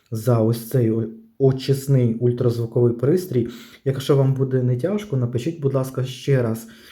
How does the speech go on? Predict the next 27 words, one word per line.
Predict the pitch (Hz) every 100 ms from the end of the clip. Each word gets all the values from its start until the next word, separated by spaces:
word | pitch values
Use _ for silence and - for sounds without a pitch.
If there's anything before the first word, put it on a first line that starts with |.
| - _ -
М, | 120 117
я | 123
так | 123
зрозумів, | 127 127 127 127
що | 120 127
у | 123
вас | 120 117 113 -
є. | 110 151 196 220 - - - _
А | 117
чим | 120 160 165 139
він | 127 127
добрий, | 127 185 208 127 117
чим | - 131
він | 123 123
хороший | 120 131 202 135 120
і |
що | - 143 180
в | 151
ньому | 127 151 139
можна | 123 139 135
чистити. | 135 123 123 -
Я | 120
думаю, | 147 147 139
це | 143
буде | 135 127
цікаво | 123 - 170 156
для, | 117 120 120